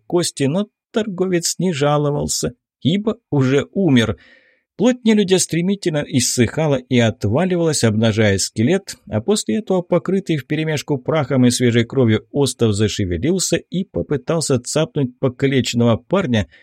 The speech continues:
чтобы спустя секунду осесть обратно, ибо череп со страшновато выглядящей зубастой пастью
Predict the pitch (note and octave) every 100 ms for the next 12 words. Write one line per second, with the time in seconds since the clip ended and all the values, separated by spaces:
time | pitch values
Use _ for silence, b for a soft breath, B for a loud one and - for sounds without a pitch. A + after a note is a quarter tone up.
0 | b - - C#3 B2 B2 - B2 - A#2
1 | - A#2 - D3+ B2 A#2 A2 - A2 G2
2 | A2 F2+ A2 F3 - D3+ D3+ C#3+ B2 -
3 | F#3 F3 - - D3+ - D3 - D3 D#3+
4 | D3 C3+ C3+ C#3+ C3+ B2 - B2+ B2 A#2+
5 | B2+ B2 B2+ A#2+ - C3+ A#2+ - A#2+